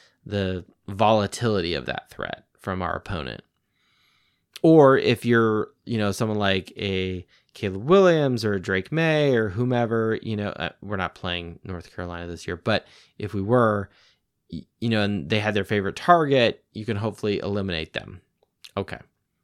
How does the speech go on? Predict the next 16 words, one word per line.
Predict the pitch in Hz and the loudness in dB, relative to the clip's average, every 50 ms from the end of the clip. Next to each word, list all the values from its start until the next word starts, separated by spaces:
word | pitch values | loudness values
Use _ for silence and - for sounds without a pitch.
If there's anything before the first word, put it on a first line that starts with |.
| _ - | _ -4
And | 95 117 113 95 | -2 -2 -2 0
Benjamin | 98 95 92 98 95 92 92 92 | -2 -6 -6 -6 -8 -8 -10 -10
Morrison | 95 98 95 95 95 92 - - 92 | -8 -8 -6 -6 -8 -8 -8 -10 -10
hopefully | 87 82 104 98 - - - 92 | -8 -6 -6 -6 -6 -4 -4 -4
is | 85 85 - | -4 -2 2
faster | - 143 135 123 - - 113 | 2 4 4 4 0 0 -4
and | 107 104 95 | -4 -4 -6
stronger, | - 104 101 98 101 95 98 95 95 92 | -4 -4 -4 -4 -4 -6 -8 -8 -8 -8
and, | 90 87 85 85 82 _ - - - - - _ _ _ _ - | -10 -10 -12 -14 -18 _ -20 -20 -20 -20 -20 _ _ _ _ -12
uh, | 90 90 90 90 90 85 - _ _ _ _ _ _ - | -12 -10 -10 -10 -12 -14 -14 _ _ _ _ _ _ -12
you | 98 92 | -10 -8
know, | 92 87 85 - | -8 -8 -8 -10
he's, | - 101 98 - _ _ _ - | -12 -14 -14 -16 _ _ _ -8
I | 98 92 | -6 -6
don't, | 90 - - | -6 -6 -6
I, | 98 101 | -6 -6